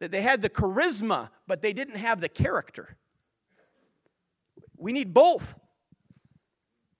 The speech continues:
So God, Jesus,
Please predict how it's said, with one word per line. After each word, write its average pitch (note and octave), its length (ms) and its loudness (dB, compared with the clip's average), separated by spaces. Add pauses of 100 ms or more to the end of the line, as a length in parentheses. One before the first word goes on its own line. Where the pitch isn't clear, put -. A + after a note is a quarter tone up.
(1500)
So - 140 -14
God, E3+ 340 4 (340)
Jesus, E3+ 580 -6